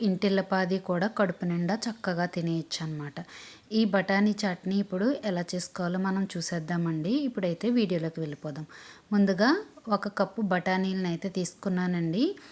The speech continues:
ఈ బఠానీలని మనం ఒక ఆరు నుంచి ఎనిమిది గంటల వరకు నానబెట్టుకోవాలి.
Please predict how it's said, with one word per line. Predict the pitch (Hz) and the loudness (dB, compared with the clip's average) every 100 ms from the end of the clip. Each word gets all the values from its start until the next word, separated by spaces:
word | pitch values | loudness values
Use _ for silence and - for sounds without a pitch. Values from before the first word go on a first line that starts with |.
| - - 240 | -20 0 4
ఈ | 220 | 6
బఠానీలని | 214 208 220 214 202 202 240 247 | 6 6 6 6 6 6 6 6
మనం | 220 254 269 214 | 6 6 4 2
ఒక | 214 196 | 4 4
ఆరు | 190 202 | 6 4
నుంచి | 202 202 | 2 2
ఎనిమిది | 190 185 190 | 0 0 0
గంటల | 180 190 185 | 0 0 0
వరకు | 180 170 214 339 427 339 | 0 0 0 2 2 4
నానబెట్టుకోవాలి. | 220 196 170 160 - 175 160 156 151 | 4 4 0 -4 -4 -4 -4 -6 -8